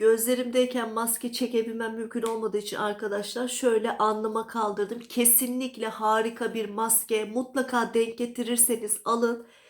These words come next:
Ee, dışarısındaki meyvenin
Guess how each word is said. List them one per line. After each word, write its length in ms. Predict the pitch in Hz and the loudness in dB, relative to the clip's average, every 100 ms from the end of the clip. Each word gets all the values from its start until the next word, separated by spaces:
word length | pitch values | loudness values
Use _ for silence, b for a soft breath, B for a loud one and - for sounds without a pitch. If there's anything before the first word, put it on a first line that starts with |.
| b b b | b b b
Ee, 380 | 196 208 202 208 208 _ _ _ - | -2 0 0 -4 -8 _ _ _ -10
dışarısındaki 680 | - 277 262 254 262 277 | -2 0 2 0 0 0
meyvenin 680 | 254 240 262 262 262 262 294 | 2 4 4 4 0 -2 -4